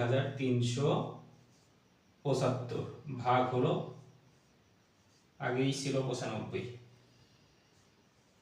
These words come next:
টাকা। আমরা এখন উপরের সংখ্যাগুলোকে উপরের সংখ্যার সাথে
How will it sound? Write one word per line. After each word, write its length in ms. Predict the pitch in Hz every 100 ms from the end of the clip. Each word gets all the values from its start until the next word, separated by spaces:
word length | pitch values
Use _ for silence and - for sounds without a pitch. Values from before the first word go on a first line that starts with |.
| _ _ _ _ _ _ _ _ _ _ _ - _ _ _ _ _ _ _ _ _ - - - - -
টাকা। 360 | 127 120 - - - - - - _ _ _ _ _ _ _ _ _ _ _ _ _ _ _ _ _ _ _
আমরা 200 | 156 147 147
এখন 240 | - 170 190 190 - -
উপরের 260 | 156 160 156
সংখ্যাগুলোকে 600 | 156 151 156 151 151 165 202 - - - - - - - _ _ - _ _ _ - - - - - _ _ _ - - - _ - - _ _
উপরের 300 | 147 156 147
সংখ্যার 260 | 147 147 156
সাথে 140 | 156